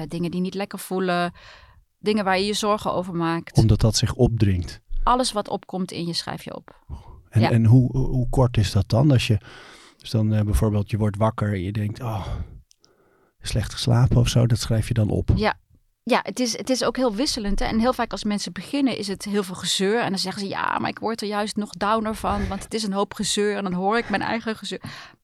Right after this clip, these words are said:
Speaker 1: Maar ik geloof oprecht, als je dat gezeur dus niet opschrijft, dan gaat het in je hoofd zitten. En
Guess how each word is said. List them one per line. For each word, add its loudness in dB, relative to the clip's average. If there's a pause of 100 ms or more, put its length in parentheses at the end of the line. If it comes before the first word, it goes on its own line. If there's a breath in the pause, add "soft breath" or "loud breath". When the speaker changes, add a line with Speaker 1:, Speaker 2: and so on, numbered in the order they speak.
(300)
Speaker 1:
Maar 0
ik -2
geloof 0
oprecht, 0
als 0
je -4
dat -2
gezeur -2
dus -4
niet 0
opschrijft, -4
dan -8
gaat -2
het -10
in -6
je -4
hoofd -2
zitten. -10
En -12